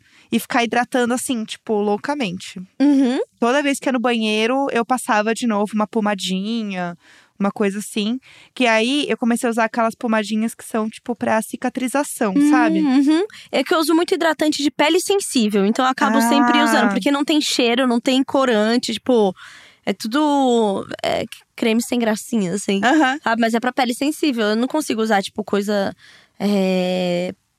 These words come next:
Speaker 2: de hidratante muito perfumada,
Speaker 1: É,
Speaker 2: sabe?
Speaker 1: eu uso essa pomadinha também,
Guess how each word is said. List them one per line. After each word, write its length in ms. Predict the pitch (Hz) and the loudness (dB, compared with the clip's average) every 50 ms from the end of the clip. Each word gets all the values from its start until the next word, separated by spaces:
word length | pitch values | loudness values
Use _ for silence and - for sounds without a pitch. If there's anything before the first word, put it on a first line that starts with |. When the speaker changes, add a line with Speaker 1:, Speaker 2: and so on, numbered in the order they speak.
| _ _ _ | _ _ _
Speaker 2:
de 200 | - 196 190 247 | -8 -2 0 2
hidratante 760 | 285 269 240 240 240 226 - _ - 220 214 240 262 - - 269 | 2 2 2 2 0 0 0 _ 0 2 2 2 0 0 0 2
muito 220 | 262 247 254 - - | 2 2 0 0 -2
perfumada, 580 | 269 269 - - - 285 269 196 160 170 208 | -4 -4 -2 0 2 2 4 4 2 0 -4
Speaker 1:
É, 20 | 190 | -4
Speaker 2:
sabe? 400 | - - - 262 247 233 208 190 196 | -2 0 2 2 2 2 0 0 2
Speaker 1:
eu 120 | 240 240 247 | 2 2 2
uso 420 | 254 269 - - 302 302 302 285 - | 0 -2 -2 -2 0 0 0 0 0
essa 400 | - 214 220 - - 233 - - | 0 -2 -2 -2 -2 -2 -2 -2
pomadinha 640 | _ - 220 202 190 185 180 - - 233 233 220 202 - | _ -4 -4 -2 -2 -2 -4 -4 -2 -2 0 0 -2 -4
também, 480 | - 196 196 196 220 269 302 277 233 | -6 -6 -4 -2 0 0 2 0 -2